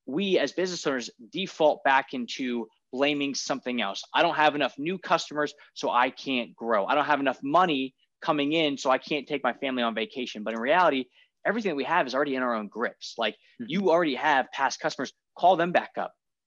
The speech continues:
Speaker 1: If you're a remodeler and somebody remodeled their kitchen, I guarantee you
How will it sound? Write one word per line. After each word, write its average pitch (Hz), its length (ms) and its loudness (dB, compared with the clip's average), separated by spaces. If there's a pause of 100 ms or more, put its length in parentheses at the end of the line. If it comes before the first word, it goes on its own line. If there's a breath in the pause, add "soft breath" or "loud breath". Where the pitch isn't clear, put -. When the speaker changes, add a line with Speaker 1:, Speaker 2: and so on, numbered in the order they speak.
(360)
Speaker 1:
If - 140 -6
you're 208 140 4
a - 20 4
remodeler 175 480 6
and 151 100 -2
somebody 165 220 -2
remodeled 156 420 2
their 143 80 0
kitchen, 180 360 -6 (240 soft breath)
I 135 80 2
guarantee 175 460 2
you 135 200 0